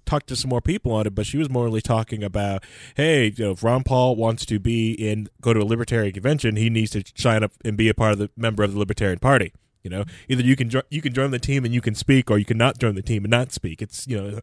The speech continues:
that's the way she saw it. It was very simple as that. Or from the, so my main, my first touch with this whole project was just from that one meme there, and I was like, "What the heck is going on?" You know, it was like, "Why are people memeing Ron Paul?"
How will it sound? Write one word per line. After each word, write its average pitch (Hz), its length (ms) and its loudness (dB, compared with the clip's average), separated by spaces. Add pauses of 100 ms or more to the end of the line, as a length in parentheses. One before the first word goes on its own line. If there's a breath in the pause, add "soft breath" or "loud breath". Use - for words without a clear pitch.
(120)
that's 127 220 -4
the 123 60 0
way 104 120 0
she 151 160 -4
saw 98 200 -2
it. 85 40 -6
It 85 40 -8
was 90 100 -10
very 101 200 -2
simple 98 340 -2
as 87 160 -4
that. 117 260 0 (1300 loud breath)
Or 110 300 0
from 110 240 -2
the, 101 80 -4 (260 loud breath)
so 127 460 0
my 156 260 -4
main, 156 280 0
my 123 140 0
first - 500 0
touch 226 280 0
with 113 80 2
this 107 120 -6
whole 208 520 -10
project 196 400 0
was 113 120 -6
just 120 140 -2
from 123 120 -4
that 117 180 0
one 120 320 4
meme 139 280 -2
there, 98 220 -2
and 101 80 -2
I 101 40 -2
was 98 100 -2
like, 95 80 -8
"What - 80 -20
the 277 80 -8
heck 277 140 -8
is 285 80 -2
going 294 300 -4
on?" 139 300 -2
You 104 80 -6
know, 120 120 0
it - 320 -10
was 120 100 -8
like, 135 160 -2 (140 loud breath)
"Why 135 220 2
are 185 60 4
people 190 280 4
memeing 139 500 4
Ron 170 240 2
Paul?" 165 400 -6